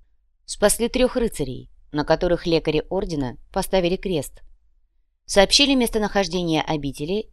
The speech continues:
и расценки на дальнейшее обслуживание. Тоже уточнили, что можно в кредит. Последними появились концы,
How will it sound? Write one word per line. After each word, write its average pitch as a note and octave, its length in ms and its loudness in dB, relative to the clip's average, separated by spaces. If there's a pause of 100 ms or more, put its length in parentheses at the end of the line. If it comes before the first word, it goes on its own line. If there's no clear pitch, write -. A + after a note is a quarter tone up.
и A#3 140 4
расценки A#3+ 480 2
на A3 100 0
дальнейшее F3+ 540 2
обслуживание. C3 680 -6 (1120)
Тоже A3 280 4
уточнили, G3+ 720 0
что - 240 -2
можно C#3+ 360 -4
в - 80 -10
кредит. D3 360 -6 (1040)
Последними C4+ 520 4
появились A#3+ 460 0
концы, - 580 -6